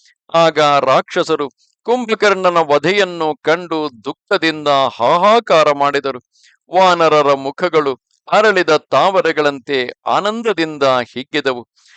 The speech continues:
ಮಹಾಪರಾಕ್ರಮಿಯು ಭಯಂಕರನು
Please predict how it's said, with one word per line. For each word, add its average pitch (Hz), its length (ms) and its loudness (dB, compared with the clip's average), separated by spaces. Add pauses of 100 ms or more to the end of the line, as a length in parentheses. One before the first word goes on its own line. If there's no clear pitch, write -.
(200)
ಮಹಾಪರಾಕ್ರಮಿಯು 170 1300 0 (200)
ಭಯಂಕರನು 170 800 0